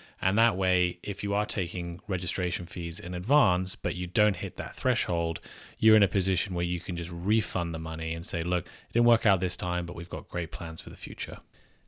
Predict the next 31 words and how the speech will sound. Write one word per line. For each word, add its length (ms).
Now, 60
B 160
two 80
B 80
Better 440
is 140
all 160
about 380
helping 360
organizations 1120
build 240
out 200
marketing 540
strategies 880
from 300
the 80
ground 280
up. 220
And 120
that 180
comes 400
with 80
the 160
expectation 840
that 140
in 100
terms 280
of 180
resources 720
and 140
personnel, 680